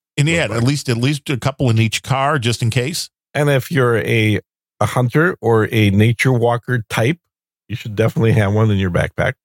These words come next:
Speaker 2: Or
Speaker 1: Yeah, you
Speaker 2: you
Speaker 1: do not want to get accidentally shot.
Speaker 2: Well, shot, yes. But I mean, in case, you know, it gets colder than what you're dressed for and you need that additional layer of warmth.
Speaker 1: And they're
Speaker 2: And you
Speaker 1: just
Speaker 2: need a
Speaker 1: fashionable.
Speaker 2: reflective surface to have people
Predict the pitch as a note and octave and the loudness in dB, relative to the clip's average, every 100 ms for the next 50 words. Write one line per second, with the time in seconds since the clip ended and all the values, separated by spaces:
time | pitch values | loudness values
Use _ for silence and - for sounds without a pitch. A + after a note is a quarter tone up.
0 | _ _ _ - D3+ F3 B2 D3 G#2 A2+ | _ _ _ -2 0 2 0 2 0 0
1 | B2+ B2 B2 A2+ A#2 A2+ - A2 A2 G#2 | 0 -2 -2 0 0 0 0 0 0 0
2 | - G2+ D2 - _ _ _ _ _ _ | 0 -2 -4 -6 _ _ _ _ _ _
3 | _ _ _ _ _ _ _ - - A#2+ | _ _ _ _ _ _ _ -14 -2 0
4 | G2+ F#2 - _ _ - - G#2+ F#2+ G2+ | 0 -2 -10 _ _ -6 -2 0 0 -2
5 | G2+ F2+ D#2 A2 B2 C3+ D3 C#3 B2 - | 0 0 -2 -2 0 2 2 2 2 -2
6 | _ - B2 - B2+ A#2+ - - - C#3+ | _ 0 0 2 2 2 -2 -12 -4 0
7 | A2+ G2+ A#2+ A2+ G#2 A#2 - - B2+ B2+ | 2 2 0 -2 -2 -6 -4 -2 0 2
8 | B2+ A#2+ A#2+ A2+ A2+ G#2 B2+ D3+ - F#2 | 2 2 2 2 0 0 0 -2 -2 0
9 | F2 A2 G#2 F#2+ G#2 G#2 F#2+ F#2 F2 G2 | 2 2 2 2 0 0 0 -2 -2 -4
10 | - G2+ F#2 F#2 F#2 E2 - - _ _ | -2 0 0 2 0 -2 -4 -6 _ _
11 | _ _ _ _ _ _ _ _ _ _ | _ _ _ _ _ _ _ _ _ _
12 | _ _ D3+ D3 A2+ A2 A2 A#2 A2 A#2+ | _ _ 0 2 2 2 2 2 2 0
13 | A#2+ C3 B2+ A2+ - C#3+ D3+ G#2 G2+ - | 0 -2 0 -2 -2 0 0 2 0 0
14 | G#2+ G2+ F#2 - G#2+ G2 F#2+ F2+ | 2 2 2 0 -2 0 0 0